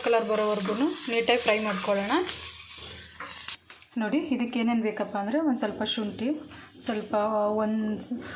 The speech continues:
ಒಂದು ಬೆಳ್ಳುಳ್ಳಿ, ಒಂದು ನಾಲ್ಕೈದು ಐದು ಚಕ್ಕೆ,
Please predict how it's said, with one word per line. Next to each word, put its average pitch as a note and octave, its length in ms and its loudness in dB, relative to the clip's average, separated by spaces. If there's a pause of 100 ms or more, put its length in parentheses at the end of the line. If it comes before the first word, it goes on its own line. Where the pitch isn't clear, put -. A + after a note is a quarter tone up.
(260)
ಒಂದು A3+ 240 4 (100)
ಬೆಳ್ಳುಳ್ಳಿ, A3 420 2 (420)
ಒಂದು A3 220 2
ನಾಲ್ಕೈದು G#3+ 540 0
ಐದು A3 180 2 (500)
ಚಕ್ಕೆ, B3 320 0